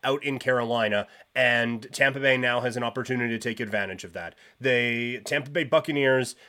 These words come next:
um, twelfth in E P A per play. They're sixteenth in weighted D V O A.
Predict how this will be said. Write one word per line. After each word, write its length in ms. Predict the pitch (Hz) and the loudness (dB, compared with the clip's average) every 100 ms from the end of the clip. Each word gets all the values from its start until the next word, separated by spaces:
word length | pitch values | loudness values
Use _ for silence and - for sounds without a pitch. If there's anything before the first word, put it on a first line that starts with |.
| - | -12
um, 520 | - 127 127 127 123 123 | -2 2 2 0 -6 -10
twelfth 400 | - 156 170 - | -4 2 4 4
in 100 | 170 | 0
E 140 | 156 156 | -2 -8
P 220 | 147 143 | -4 -4
A 40 | |
per 120 | 139 | -2
play. 220 | 131 131 127 | -2 0 0
They're 120 | 117 | -2
sixteenth 540 | - 190 - 165 165 | -4 -4 -4 -4 -2
in 120 | 143 | -2
weighted 280 | 123 131 135 | -2 -2 -2
D 140 | 117 127 | -6 -6
V 180 | 123 | -4
O 160 | 117 110 | -2 0
A. 300 | 117 101 95 | 2 2 0